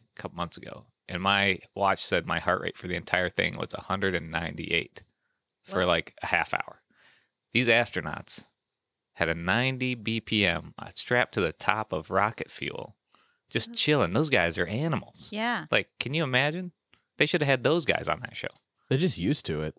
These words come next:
Speaker 1: Yeah. They're
Speaker 3: Because
Speaker 1: like, "This is nothing."
Speaker 3: I always wanna do astronaut training, but not going to space.
Speaker 1: Oh, yeah.
Speaker 3: Like, you always, like, see, like,
Speaker 2: Yeah.
Speaker 3: the montages
Speaker 1: Oh,
Speaker 3: of,
Speaker 1: yeah, yeah.
Speaker 3: like, movies of, like,
Speaker 1: Spies Like Us.
Speaker 3: yeah, yeah, like, spinning around or,
Speaker 2: Yeah.
Speaker 3: like, you know, doing stuff underwater. Like, I wanna do all the training, but I don't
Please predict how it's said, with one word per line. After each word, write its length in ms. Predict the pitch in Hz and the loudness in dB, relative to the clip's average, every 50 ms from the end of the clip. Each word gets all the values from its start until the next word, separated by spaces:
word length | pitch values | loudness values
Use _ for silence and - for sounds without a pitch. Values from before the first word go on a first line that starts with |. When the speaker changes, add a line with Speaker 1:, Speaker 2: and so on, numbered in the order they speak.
| - - _ - | -16 -10 _ 4
Speaker 1:
Yeah. 240 | 95 107 120 110 - - | 4 4 4 2 0 -2
They're 120 | - 117 | -2 -2
Speaker 3:
Because 140 | 117 107 101 | 0 -2 -4
Speaker 1:
like, 60 | 107 | -4
"This 180 | 101 98 - - | -6 -6 -6 -6
is 60 | 85 71 | -8 -10
nothing." 320 | 127 - - - - - _ _ _ - | -12 -12 -12 -14 -18 -20 _ _ _ 0
Speaker 3:
I 100 | 107 139 | 2 4
always 200 | 196 233 247 180 | 4 4 4 2
wanna 240 | 117 123 139 160 143 | 2 2 2 2 2
do 120 | 113 123 - | 2 2 2
astronaut 400 | - 113 117 - - 120 113 - | 2 0 0 0 0 0 0 -2
training, 300 | - - 113 107 101 95 90 | -2 -2 0 0 0 0 0
but 80 | 92 | -2
not 160 | 92 95 95 85 | -2 -2 -4 -4
going 160 | 87 92 87 | -4 -4 -4
to 60 | 82 | -4
space. 500 | - - - 90 82 80 - - - - - - | -6 -6 -4 -4 -4 -4 -4 -6 -10 -10 -4 0
Speaker 1:
Oh, 100 | 113 113 | 2 2
yeah. 140 | 117 110 117 | 2 2 2
Speaker 3:
Like, 120 | 147 123 | 2 2
you 80 | 160 175 | 4 4
always, 260 | 185 202 190 175 - | 6 6 4 4 4
like, 180 | 180 151 143 131 | 4 4 2 2
see, 200 | - 151 156 165 | 2 2 4 4
like, 220 | 156 139 139 - | 4 4 4 4
Speaker 2:
Yeah. 80 | 139 123 | 2 2
Speaker 3:
the 60 | 117 | 2
montages 680 | 117 120 117 123 131 - - 131 123 127 123 110 131 | 2 2 2 2 2 2 2 4 4 4 4 4 4
Speaker 1:
Oh, 80 | 120 117 | 4 4
Speaker 3:
of, 80 | 113 110 | 4 4
Speaker 1:
yeah, 160 | 110 107 104 | 4 4 4
yeah. 40 | 101 | 2
Speaker 3:
like, 340 | 120 117 110 107 - 131 - - | 2 0 0 0 -2 -4 -6 -6
movies 560 | 143 135 135 135 135 117 135 131 131 120 110 | -2 2 2 4 4 4 4 4 4 2 2
of, 120 | 117 104 | 0 0
like, 80 | 113 107 | 2 2
Speaker 1:
Spies 140 | 95 95 92 | 2 2 0
Like 100 | 95 90 | -2 -6
Us. 160 | 92 95 - - - - - - - | -6 -10 -14 -18 -20 -20 -16 -4 2
Speaker 3:
yeah, 260 | 139 131 123 113 110 | 4 4 6 6 4
yeah, 140 | 110 113 110 | 4 4 4
like, 200 | 110 107 107 - | 2 2 0 -2
spinning 500 | - - - - - 113 107 101 95 98 | -4 -4 -6 0 2 4 4 6 6 4
around 680 | 98 92 90 90 90 92 92 90 90 92 92 92 90 | 2 2 2 2 2 2 2 2 2 2 0 0 0
or, 100 | 90 90 | 0 -2
Speaker 2:
Yeah. 100 | 87 82 | -2 -2
Speaker 3:
like, 340 | 90 90 87 90 87 90 - - _ | -2 -2 -2 -4 -4 -6 -10 -12 _
you 240 | 131 127 95 113 110 | -6 -2 0 0 2
know, 80 | 104 98 | 0 0
doing 260 | 101 113 113 104 101 | 0 0 2 2 0
stuff 300 | - - 117 107 - 113 | 0 0 0 0 0 0
underwater. 880 | 101 95 104 101 98 98 98 92 92 92 90 90 90 92 95 95 85 87 | 0 0 0 0 2 2 2 2 2 0 0 0 0 0 -2 -2 -4 -6
Like, 220 | 110 101 98 95 - | -6 -4 -4 -2 2
I 120 | - 170 | 4 4
wanna 200 | 220 247 233 180 | 6 6 4 4
do 180 | 139 123 131 127 | 4 4 4 4
all 120 | 131 131 | 4 4
the 80 | 113 - | 2 0
training, 440 | - - 110 110 107 101 95 92 | 0 0 0 2 2 0 0 -2
but 120 | 90 92 92 | -2 -4 -2
I 80 | 98 | -2
don't 340 | 113 120 110 90 104 104 101 | -2 -2 -2 -2 -4 -6 -6